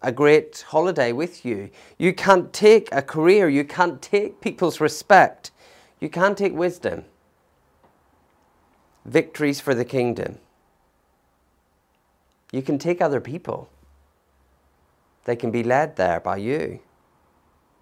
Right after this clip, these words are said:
You know, I guess on that day when Jesus returns, I won't be really noticing if any of you are shining.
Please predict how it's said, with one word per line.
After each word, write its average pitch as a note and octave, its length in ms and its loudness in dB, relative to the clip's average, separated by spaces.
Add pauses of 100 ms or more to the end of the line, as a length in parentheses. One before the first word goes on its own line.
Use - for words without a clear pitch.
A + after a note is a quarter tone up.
(2750)
You - 80 -4
know, D3 120 8
I C#3 120 8
guess C3+ 460 4 (100)
on B2 220 2
that A2 220 2
day A2 260 4
when G2 200 -4
Jesus G#2+ 480 -6
returns, G2+ 800 -2 (960)
I D#3+ 140 8
won't G3 260 4
be B2 160 -2
really B2 280 0
noticing C#3 540 0
if F2+ 140 -6
any F#2+ 200 -2
of F2+ 100 -6
you G#2+ 220 -2
are F2+ 40 -4
shining. F2 540 -10